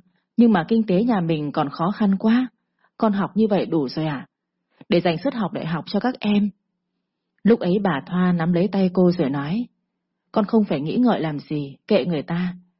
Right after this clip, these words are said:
Ba mẹ quyết rồi, con phải xuống Sài Gòn học đại học. Ba mẹ lo được, con cứ yên tâm học thật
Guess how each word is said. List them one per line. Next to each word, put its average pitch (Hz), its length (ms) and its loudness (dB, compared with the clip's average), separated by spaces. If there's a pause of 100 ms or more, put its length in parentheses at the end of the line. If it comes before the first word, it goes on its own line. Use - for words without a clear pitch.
(200)
Ba 185 160 2
mẹ 170 240 0
quyết 254 160 2 (100)
rồi, 143 280 -2 (260)
con 226 140 0
phải 156 140 -4
xuống 180 300 -2
Sài 165 160 -2
Gòn 151 180 -4
học 151 180 -4
đại 156 160 -4
học. 147 220 -6 (520)
Ba 202 160 2
mẹ 170 200 0
lo 196 240 2
được, 156 280 -2 (180)
con 196 160 2
cứ 233 140 2
yên 208 180 2
tâm 208 180 2
học 180 220 2
thật 165 100 -4